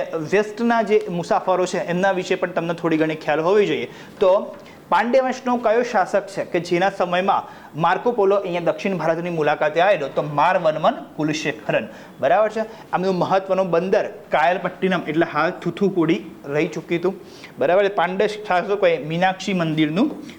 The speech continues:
નિર્માણ કરાવ્યું હતું, જે આપણે આગળ ફોટો જોયો તે, બરાબર? અને આમનો અંત કઈ રીતે થાય છે? તો કે અલાઉદ્દીન ખિલજીના સુબા મલેક કાફુરના આક્રમણથી પાંડે શાસનનો અંત આપણને જોવા મળે છે ઇતિહાસમાં. તો આ થઈ ગયું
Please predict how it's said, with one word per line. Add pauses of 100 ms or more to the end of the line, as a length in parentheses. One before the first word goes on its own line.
(300)
નિર્માણ
કરાવ્યું
હતું,
જે
આપણે
આગળ
ફોટો
જોયો
તે,
બરાબર? (1300)
અને
આમનો
અંત
કઈ
રીતે
થાય
છે?
તો
કે
અલાઉદ્દીન
ખિલજીના
સુબા
મલેક
કાફુરના
આક્રમણથી
પાંડે
શાસનનો
અંત
આપણને
જોવા
મળે
છે
ઇતિહાસમાં.
તો
આ
થઈ
ગયું